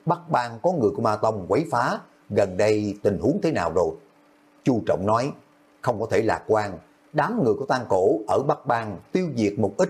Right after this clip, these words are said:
thám tử của Ma Tông. Bắc Bang á, thì tạm thời yên ổn, nhưng mà Hoàng Thất Thanh Quốc Trung ương Bang mấy tháng qua liên tục có động hướng, tựa như đang tính kế cái gì đó. Ta hoài nghi bọn họ đã liên hợp với Phật môn Tam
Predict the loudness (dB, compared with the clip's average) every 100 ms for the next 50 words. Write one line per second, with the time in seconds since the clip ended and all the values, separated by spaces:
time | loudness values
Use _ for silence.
0 | 0 -2 0 0 0 0 0 0 -2 -4
1 | -16 _ _ _ -4 -4 -2 0 0 -2
2 | -8 -4 -2 0 -2 0 0 2 0 2
3 | 2 2 -2 -12 _ _ 0 0 2 0
4 | 0 -2 -4 -2 -4 0 2 0 0 -2
5 | 0 -2 0 -2 -4 -14 _ _ _ -2
6 | 0 0 -2 -6 0 0 0 -2 -8 -16
7 | -4 0 0 0 -4 -2 -2 -2 0 2
8 | 2 0 -10 _ _ 2 4 4 2 0
9 | 0 -2 -2 -4 -2 -4 -2 0 0 0
10 | -2 0 2 2 0 -4 -20 _ -4 0
11 | 2 0 0 0 0 2 0 0 0 2
12 | 0 -4 -12 -2 0 2 0 0 -2 0
13 | -2 -2 -2 0 0 -2 -4